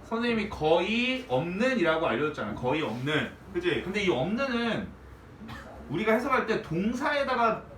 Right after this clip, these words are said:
부정을 해줘야 이게 불어-, 저기 뭐야, 자연스러운 거야. 거의 없는 것 이렇게 해석하면은 이제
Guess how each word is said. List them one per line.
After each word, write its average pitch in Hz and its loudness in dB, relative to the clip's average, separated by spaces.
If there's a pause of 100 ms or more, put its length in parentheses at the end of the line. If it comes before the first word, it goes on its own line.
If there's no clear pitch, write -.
(300)
부정을 214 2
해줘야 226 0
이게 156 -2
불어-, 143 -2 (560)
저기 123 -8
뭐야, 104 -8 (540)
자연스러운 180 -2
거야. 104 -6 (480)
거의 254 4
없는 240 0
것 247 4
이렇게 196 -2
해석하면은 208 -6
이제 135 -6